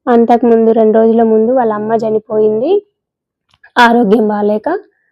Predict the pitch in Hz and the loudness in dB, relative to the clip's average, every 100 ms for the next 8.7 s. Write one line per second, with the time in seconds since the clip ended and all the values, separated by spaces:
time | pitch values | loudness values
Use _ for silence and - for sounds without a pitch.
0 | _ _ - 247 240 233 214 254 254 226 | _ _ -2 2 4 4 4 2 0 -2
1 | 233 240 240 233 233 214 208 214 220 220 | 0 0 0 0 0 0 0 0 0 0
2 | 214 208 226 220 214 220 247 349 415 _ | -2 -2 -2 0 0 -2 -4 -6 -6 _
3 | _ _ _ _ _ _ _ - 233 240 | _ _ _ _ _ _ _ -4 2 4
4 | 233 254 240 226 220 214 208 262 415 - | 4 2 0 2 0 0 0 -2 -2 -8
5 | _ _ _ _ _ _ _ _ 240 240 | _ _ _ _ _ _ _ _ 0 2
6 | 240 240 269 240 226 226 220 214 208 220 | 4 2 2 0 -2 -2 -2 -2 0 0
7 | 214 214 214 208 214 214 208 214 214 208 | 0 0 0 -2 -6 -4 -6 -4 -4 -2
8 | 208 202 185 202 208 214 220 | -4 -6 -6 -4 -2 -4 -6